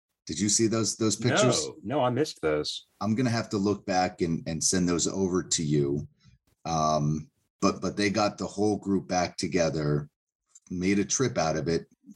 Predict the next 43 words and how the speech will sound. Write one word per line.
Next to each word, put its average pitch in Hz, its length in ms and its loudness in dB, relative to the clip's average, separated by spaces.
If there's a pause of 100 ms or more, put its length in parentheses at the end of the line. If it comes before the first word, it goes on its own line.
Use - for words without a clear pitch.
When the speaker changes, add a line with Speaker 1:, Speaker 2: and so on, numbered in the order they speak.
(200)
Speaker 1:
flew 110 260 2
over, 87 560 0
supported 104 460 0
Mutu. 85 560 0 (640)
Um, 80 520 2
a-, 87 160 -2
and, 85 240 2
and, 87 160 0
like, 82 160 2
there's 85 180 0
pictures 95 380 -2
behind 90 320 2
the 85 40 0
scenes 92 380 2
of 85 60 -2
them 87 240 2
in, 85 260 2
in 85 100 2
the - 80 2
hotel 92 440 2
together 85 640 2 (340)
on 95 160 2
the 92 80 2
tarmac, 87 760 0
getting 87 240 0
into 87 260 0
a 80 60 -2
private, 82 560 0
you 87 160 2
know, 78 180 2
jet. 90 440 -2 (500)
I, 95 60 0 (120)
I 107 60 -4
mean, 113 160 2
it 110 60 2
was 107 180 2
just 113 240 0
wonderful 98 440 0
seeing 90 360 2
all 98 280 0
of 82 160 -2
those 85 280 0
players 80 960 -2